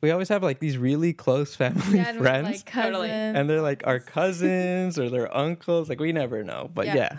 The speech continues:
Speaker 2: I'm, I'm not a hundred percent
Speaker 1: <laughs>
Speaker 2: sure, but, um, like, he was, he's always been gay. He's not trans, but he's always been gay. And, um,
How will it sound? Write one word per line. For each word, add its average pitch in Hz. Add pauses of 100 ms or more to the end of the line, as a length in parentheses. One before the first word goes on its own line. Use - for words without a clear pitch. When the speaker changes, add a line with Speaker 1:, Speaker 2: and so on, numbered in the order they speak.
(100)
Speaker 2:
I'm, 220
I'm 208
not 185
a 214
hundred 208 (180)
percent 160
Speaker 1:
<laughs> 156
Speaker 2:
sure, 190
but, 190
um, 190 (420)
like, 214 (300)
he 262
was, 294
he's 254
always 262
been 214 (100)
gay. 202
He's 214
not 214
trans, - (240)
but 247
he's 220
always 240
been 226
gay. 196 (140)
And, 202 (160)
um, 202